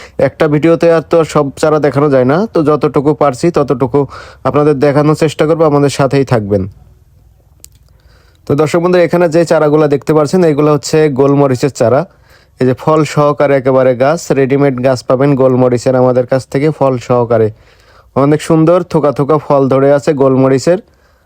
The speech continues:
আর এই গোলমরিচটা কিন্তু অনেক উপকারী একটি ফল, সেটা আপনারা জানেন। এটাতে বিশেষ কোনো ঔষধি গুণাগুণ আছে। দর্শক বন্ধুরা, আমাদের এই সাইডে যে গাছগুলো আছে, এগুলো হচ্ছে ডুরিয়ানের গাছ। এগুলো উচ্চতা আছে আপনার আড়াই ফুটের মতন।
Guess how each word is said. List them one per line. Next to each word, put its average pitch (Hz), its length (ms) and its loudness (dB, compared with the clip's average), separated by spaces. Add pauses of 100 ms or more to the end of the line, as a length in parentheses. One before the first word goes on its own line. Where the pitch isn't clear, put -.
(120)
আর 127 440 2
এই 139 120 2
গোলমরিচটা 147 640 0
কিন্তু 160 280 -2
অনেক 156 220 -2
উপকারী 151 520 0
একটি 135 220 -4
ফল, 151 280 0
সেটা 139 320 -2
আপনারা 127 320 0
জানেন। 127 340 2
এটাতে 131 580 0 (420)
বিশেষ 143 360 0
কোনো 156 220 2
ঔষধি 147 300 0
গুণাগুণ 143 380 0
আছে। 135 360 0 (880)
দর্শক 143 260 -2
বন্ধুরা, 170 400 2
আমাদের 147 320 0
এই 139 140 2
সাইডে 143 280 0
যে 135 140 2
গাছগুলো 123 420 2
আছে, 123 220 0
এগুলো 127 220 2
হচ্ছে 123 240 -2
ডুরিয়ানের 120 500 2
গাছ। 135 300 0
এগুলো 117 280 2
উচ্চতা 117 320 -2
আছে 117 160 -2
আপনার 110 300 0
আড়াই 110 260 0
ফুটের 113 280 -4
মতন। 120 320 -2